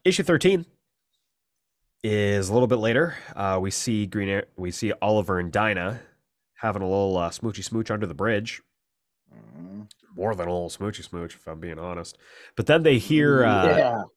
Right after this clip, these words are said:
Speaker 1: it's, uh, they're so hot. Um,
Speaker 2: Yeah.
Speaker 1: we hear sirens in the distance. They whip off their morning run jackets to reveal their superhero costumes,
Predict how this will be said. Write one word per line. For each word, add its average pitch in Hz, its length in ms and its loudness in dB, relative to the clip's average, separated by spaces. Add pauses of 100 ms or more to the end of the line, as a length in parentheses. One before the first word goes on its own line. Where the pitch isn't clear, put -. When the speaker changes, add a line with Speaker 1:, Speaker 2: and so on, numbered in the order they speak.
(180)
Speaker 1:
it's, - 540 -6
uh, 104 260 2 (180)
they're 101 100 -8
so 87 200 -6
hot. 82 280 -6 (480)
Um, 98 580 4
Speaker 2:
Yeah. 131 380 0 (240)
Speaker 1:
we 117 140 -2
hear 131 440 4
sirens 120 480 2
in 98 60 -8
the 98 60 -4
distance. 120 680 0 (380)
They 90 120 0
whip 101 340 4
off 110 260 4
their 98 480 2
morning 104 460 0
run 101 320 0
jackets 104 500 -2
to 110 80 -4
reveal 92 460 -2
their 85 160 -4
superhero 117 720 -2
costumes, 135 1200 -4